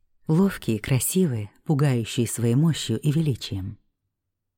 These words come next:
Драконы превосходили человека в размере примерно в сто раз.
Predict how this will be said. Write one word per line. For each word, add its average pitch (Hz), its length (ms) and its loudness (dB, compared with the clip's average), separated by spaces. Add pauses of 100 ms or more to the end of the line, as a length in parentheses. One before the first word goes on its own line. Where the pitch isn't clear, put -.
Драконы 160 520 2
превосходили 110 600 -2
человека 156 520 0
в 107 40 0
размере 139 400 2
примерно 131 460 4
в - 60 -4
сто - 240 -2
раз. 123 360 -2